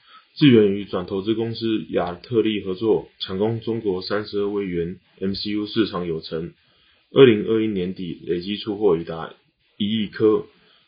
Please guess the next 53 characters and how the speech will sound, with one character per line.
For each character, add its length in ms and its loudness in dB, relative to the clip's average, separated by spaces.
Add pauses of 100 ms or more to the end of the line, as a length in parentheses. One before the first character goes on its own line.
(100)
二 140 8
零 180 4
二 140 0
二 60 2
年 240 -4
持 140 -10
续 260 -2
投 180 -2
入 220 -2
四 180 -4
十 80 -10
奈 220 -4
米 200 -8
和 200 -4
二 180 0
十 160 -10
八 200 0
奈 220 -6
米 360 -10
细 240 -4
制 160 -6
材 180 -8
开 160 -6
发， 380 -4 (640)
预 140 2
估 180 2
将 340 -2 (120)
会 200 4
有 180 2
七 300 -6
颗 420 2
M 140 -4
C 220 -10
U 260 -6
新 240 -6
产 260 -6
品 260 -10
投 100 -6
入 200 -4 (120)
量 240 2
产。 300 -12 (500)
此 140 0
外， 240 8
亚 180 -2
利-， 180 -6 (360)
亚 100 0
特 160 0
利 260 -2 (460)
二 120 8
零 220 2
二 180 2
二 60 2
年 340 -6